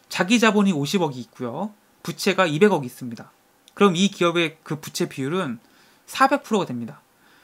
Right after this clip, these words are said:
자기 자본 분의 부채로 이제 부채 비율을 산정하거든요. 그럼 부채 비율 사백 퍼센트,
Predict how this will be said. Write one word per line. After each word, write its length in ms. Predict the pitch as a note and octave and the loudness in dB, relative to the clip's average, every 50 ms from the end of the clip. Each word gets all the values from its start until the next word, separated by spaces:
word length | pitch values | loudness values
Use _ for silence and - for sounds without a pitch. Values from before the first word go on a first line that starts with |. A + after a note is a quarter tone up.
| _ _ | _ _
자기 320 | - - F3+ F3 F#3+ A3 G#3 | -6 -4 -4 2 2 2 4
자본 320 | G3+ G3 F3+ F#3 F#3 F3+ | 4 2 2 2 -4 -4
분의 360 | - - D3 F3 G3+ A3 G#3+ - | -4 -4 -2 -2 -2 -2 -4 -6
부채로 460 | - D3 - - G3 F3+ F3 D#3+ C3+ | -12 -8 0 0 2 2 2 -2 0
이제 280 | C3 C3+ C3 B2 - _ - | 0 -2 -2 -2 -6 _ -18
부채 260 | - - - E3+ D3 | -14 -6 -6 -6 -6
비율을 340 | - C#3+ C#3 C3 B2+ B2 B2 _ _ _ _ _ _ _ _ | -4 -4 -4 -4 -4 -6 -8 _ _ _ _ _ _ _ _
산정하거든요. 760 | - - G#3+ G#3 G#3 F3+ F#3+ F#3+ G3+ D#3+ C3 B2 D3 G3+ G#3 - _ _ _ _ _ _ _ - - - - - - - - | -2 0 2 2 2 0 -2 -2 -4 -4 -6 -8 -8 -8 -10 -14 _ _ _ _ _ _ _ -20 -20 -20 -20 -20 -20 -16 -2
그럼 160 | - A#3 A3 | 0 0 0
부채 300 | - G#3 - - C#4 C4 | 0 -4 0 2 4 4
비율 140 | A#3+ A#3+ G#3+ | 4 2 2
사백 240 | A#3 A#3+ B3 B3 - | 2 0 -2 -2 0
퍼센트, 440 | G#3+ G3 E3+ D3 - C3 A#2 G2+ | -2 -2 -2 -2 -6 -8 -8 -8